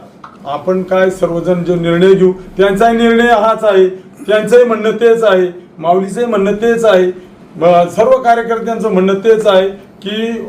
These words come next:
आम्हाला आदेश माशालीचा यावा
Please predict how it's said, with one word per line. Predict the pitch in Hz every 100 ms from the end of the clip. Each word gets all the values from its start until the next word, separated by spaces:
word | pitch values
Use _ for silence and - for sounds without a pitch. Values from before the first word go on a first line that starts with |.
| 151
आम्हाला | 170 190 208
आदेश | 226 208 196 196 214 214 - - - - - - 147
माशालीचा | 175 170 175 170 170 165
यावा | 147 185 233